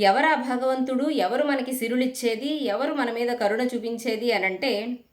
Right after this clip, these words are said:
ఆ మొదటి మూడు పాదాలను చాలా జాగ్రత్తగా ప్రతి పదానికి మరొక పదంతో ఎలా అన్వయం చేసుకోవాలి అని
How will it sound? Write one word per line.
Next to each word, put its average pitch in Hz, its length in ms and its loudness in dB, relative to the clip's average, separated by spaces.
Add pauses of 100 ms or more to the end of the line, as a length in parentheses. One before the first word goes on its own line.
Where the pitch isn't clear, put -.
ఆ 202 160 0
మొదటి 196 360 -2
మూడు 254 300 0
పాదాలను 240 840 0 (320)
చాలా 247 300 4
జాగ్రత్తగా 233 960 0 (100)
ప్రతి 285 380 -4
పదానికి 254 500 0
మరొక 214 340 -2
పదంతో 247 460 0
ఎలా 208 240 2
అన్వయం 233 520 0
చేసుకోవాలి 208 1040 -2
అని 226 380 0